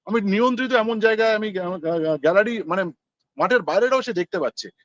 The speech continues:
এইটা কিন্তু, আহ, আহ, ভেঙ্কটেশ আইয়ারের একটা বিশেষত্ব এবং যারা বড় হিট খেলে তারা, তাদের মধ্যে মা-, ম্যা-, ম্যাথিউ হেডেনের এই জিনিসটা ছিল, মহেন্দ্র সিং ধোনিরও এটা ছিল যে,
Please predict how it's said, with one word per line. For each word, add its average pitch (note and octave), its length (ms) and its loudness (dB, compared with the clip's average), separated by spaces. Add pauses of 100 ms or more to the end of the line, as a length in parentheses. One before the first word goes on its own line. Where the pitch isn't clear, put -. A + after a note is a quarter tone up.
(180)
এইটা A3+ 300 0
কিন্তু, B3 600 -2
আহ, G3 280 2
আহ, F3 380 0
ভেঙ্কটেশ F#3+ 440 -4
আইয়ারের G3 300 -2
একটা F#3 360 -4
বিশেষত্ব F#3 500 -8
এবং G3 180 -4
যারা F#3 320 0 (400)
বড় F3+ 320 2
হিট F#3 180 -10
খেলে G3+ 220 0
তারা, F3+ 240 -2 (120)
তাদের F#3 240 -4
মধ্যে F3+ 360 -2
মা-, D#3+ 200 -2
ম্যা-, D3 240 -2
ম্যাথিউ D#3 260 -2
হেডেনের F#3 280 -2
এই E3 100 0
জিনিসটা E3+ 280 -6
ছিল, E3+ 200 -4
মহেন্দ্র D#3 320 -4
সিং F3+ 140 -8
ধোনিরও F3 280 -2
এটা E3+ 140 -2
ছিল F3+ 200 -4 (420)
যে, G#3 320 8